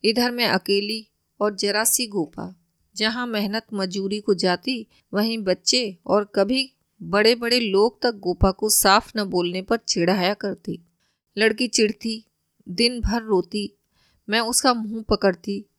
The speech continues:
बिना मेहनत मजूरी के काम न चलता और जहाँ जाती वहीं पर यह बात होती। जिस दिन मैं कुएं में कूदी थी,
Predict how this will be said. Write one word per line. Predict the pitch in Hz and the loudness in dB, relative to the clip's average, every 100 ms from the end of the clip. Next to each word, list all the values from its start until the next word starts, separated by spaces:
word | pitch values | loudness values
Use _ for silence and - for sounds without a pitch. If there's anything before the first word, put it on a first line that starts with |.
| _ _ _ _ | _ _ _ _
बिना | 202 233 262 | -4 0 -2
मेहनत | 254 220 220 233 - | 0 -2 0 -4 -4
मजूरी | 208 185 190 196 | -4 -4 -4 0
के | 240 | -2
काम | - 202 208 240 | 0 -2 -2 -4
न | |
चलता | 233 190 156 - 175 190 _ _ _ | -4 -4 -4 -6 -10 -10 _ _ _
और | 208 220 | 0 0
जहाँ | 202 196 196 233 | 0 -4 -4 -10
जाती | 202 190 185 233 226 _ _ _ 180 | -6 -6 -4 -6 -6 _ _ _ -8
वहीं | 214 233 269 | -6 -6 -4
पर | 240 208 | -2 -2
यह | 185 185 | -4 -4
बात | 185 160 - | -4 -6 -6
होती। | 190 170 190 185 _ _ _ _ | -14 -14 -16 -18 _ _ _ _
जिस | 190 247 - | -4 -4 -2
दिन | 262 240 | -6 -6
मैं | 233 | -10
कुएं | - 202 214 | -8 -8 -8
में | 226 240 | -10 -12
कूदी | 208 180 220 | -8 -6 -8
थी, | - 208 185 | -8 -12 -12